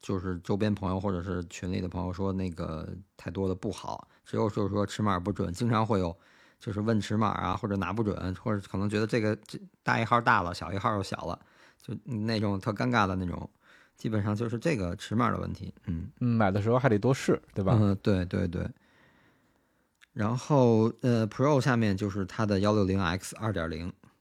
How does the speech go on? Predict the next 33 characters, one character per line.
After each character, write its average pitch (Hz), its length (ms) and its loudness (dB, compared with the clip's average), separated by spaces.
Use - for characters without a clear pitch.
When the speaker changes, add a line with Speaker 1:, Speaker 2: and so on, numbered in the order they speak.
Speaker 1:
呃， 98 220 0
今 104 240 0
年 98 220 2
等 92 180 -2
于 101 100 2
也， 104 200 0
呃， 107 160 0
是 107 220 -4
去 - 220 -6
年， - 200 -6
去 - 160 -4
年 101 160 0
更 92 140 -2
新 92 140 -2
的 92 80 0
二 87 80 0
点 82 160 -2
零， 80 220 -6
然 104 160 -8
后 90 140 -6
市 90 180 -6
场 82 380 -6
销 95 240 -6
售 85 220 -6
的 87 120 -8
也 82 180 -8
非 98 140 -8
常 95 140 -6
好， - 320 -10
我 110 40 -8
看 95 360 -6
也 98 160 -6
是， 104 260 -4